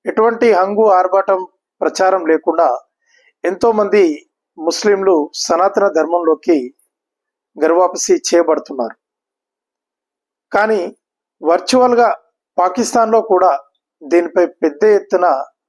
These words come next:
చర్చ జరుగుతున్నది. ఎంతోమంది పాకిస్తాన్లో ఉన్న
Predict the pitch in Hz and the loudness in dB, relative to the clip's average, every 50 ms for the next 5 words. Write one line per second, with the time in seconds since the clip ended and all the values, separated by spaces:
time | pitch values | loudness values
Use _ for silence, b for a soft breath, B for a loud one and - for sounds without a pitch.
0 | _ _ _ _ - - 170 160 - - 185 160 151 156 143 143 143 - 151 127 | _ _ _ _ -8 -4 -4 -4 -2 -2 -2 0 0 0 0 0 -2 -4 -6 -6
1 | 123 120 123 _ _ _ _ _ _ _ _ _ _ _ _ _ _ _ - 175 | -6 -8 -12 _ _ _ _ _ _ _ _ _ _ _ _ _ _ _ -12 -12
2 | 165 165 - 190 180 180 175 170 165 175 160 147 - _ - 170 151 - - 160 | -6 -2 0 0 2 0 0 2 2 2 2 0 -2 _ -4 -4 -4 -4 -6 -10
3 | - - 175 170 165 160 160 156 151 151 143 143 - _ - 160 156 | -6 -2 -2 -2 0 2 2 2 2 2 0 -2 -8 _ -12 -4 -2